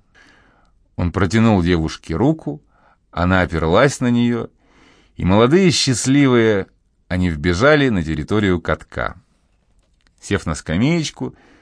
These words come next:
девушка стала обувать коньки. Она давно поняла, что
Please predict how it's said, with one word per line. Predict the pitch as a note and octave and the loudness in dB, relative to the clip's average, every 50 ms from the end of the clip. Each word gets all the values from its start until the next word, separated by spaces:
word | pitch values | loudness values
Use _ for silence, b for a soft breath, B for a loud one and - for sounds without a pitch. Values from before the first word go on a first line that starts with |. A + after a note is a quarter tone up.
| b b b b b _ | b b b b b _
девушка | - G#2+ D3 F3+ F#3 F3+ - - C3 | -2 0 2 2 2 0 -2 -4 -4
стала | A2+ - - A#2+ B2+ D3+ D#3 C#3 | -4 -2 0 0 2 4 2 2
обувать | - - F2 D#2+ D#2 E2+ F#2+ A#2+ C3+ C3 - | 0 -2 -4 -4 -2 0 2 2 2 0 -2
коньки. | - A2+ A2+ A2+ G#2+ - - - C#2+ C#2+ C#2 B1 - _ _ _ _ _ _ _ _ _ _ _ _ _ _ _ _ | -4 -2 -2 -2 -4 -6 -8 -10 -10 -10 -10 -10 -12 _ _ _ _ _ _ _ _ _ _ _ _ _ _ _ _
Она | - F2+ G2 G2 | -4 -4 -2 2
давно | F#2 A#2 A2+ B2+ C3 B2 G2+ | 2 2 2 2 2 0 0
поняла, | - _ - G2+ G2+ A2 B2+ C#3+ D#3+ D3+ B2 | -4 _ -4 -2 0 0 2 2 2 2 2
что | G2+ - - - F#2 E2+ - | 0 -4 -6 -8 -8 -8 -8